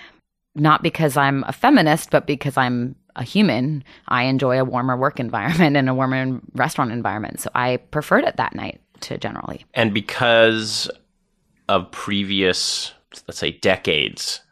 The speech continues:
Speaker 2: of gender roles, it's so easy for men and women to be segregated in different ways. I mean,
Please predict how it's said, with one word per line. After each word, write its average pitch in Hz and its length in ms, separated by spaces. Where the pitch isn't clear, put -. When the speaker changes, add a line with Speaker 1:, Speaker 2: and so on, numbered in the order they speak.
Speaker 2:
of 92 180
gender 95 360
roles, 67 680
it's - 220
so 117 400
easy 98 960
for 85 420
men 85 380
and 92 120
women 95 240
to 85 100
be 87 120
segregated 90 1120
in 95 300
different 101 340
ways. 107 280
I 92 60
mean, 95 580